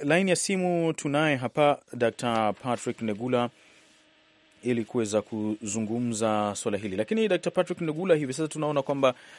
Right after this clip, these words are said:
Russia tayari yenyewe imeshatoa tamko, eh, kupitia kwa balozi wake ambaye anahudumu hapa Marekani kwamba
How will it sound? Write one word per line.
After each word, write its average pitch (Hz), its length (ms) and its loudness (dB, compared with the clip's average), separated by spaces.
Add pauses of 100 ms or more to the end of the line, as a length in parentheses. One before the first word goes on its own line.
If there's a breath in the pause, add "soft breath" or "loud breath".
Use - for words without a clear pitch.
(120)
Russia 151 400 4
tayari 156 320 4
yenyewe 156 300 4
imeshatoa 156 1000 4
tamko, 156 760 -2 (360 loud breath)
eh, 107 340 2
kupitia 123 720 4
kwa 110 640 6
balozi 107 460 2
wake 120 560 2 (480 soft breath)
ambaye 104 480 2
anahudumu 104 880 -2
hapa 147 360 0
Marekani 117 480 -2
kwamba 104 400 0